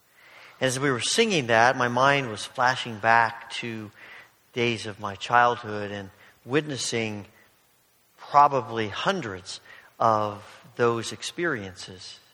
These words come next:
as people, including myself, prayed around the altar. And it was always a time when people were, were thinking about their struggles.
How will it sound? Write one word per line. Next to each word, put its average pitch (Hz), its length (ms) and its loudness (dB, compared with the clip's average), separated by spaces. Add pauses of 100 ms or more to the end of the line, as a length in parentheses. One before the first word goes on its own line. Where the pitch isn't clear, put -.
as 98 560 -12
people, 113 380 -12
including 110 360 -10
myself, 107 520 -4
prayed 131 180 -8
around 110 240 -8
the 101 100 -14
altar. 117 420 -6
And 95 100 -20 (1120)
it 139 40 -14
was 143 120 -4
always 240 280 4
a 226 40 -6
time 165 380 2
when 151 100 -2
people 196 540 -2
were, 147 400 0 (1040)
were 143 60 -14
thinking 214 420 -4
about 165 380 2
their 160 100 -2
struggles. 160 640 -8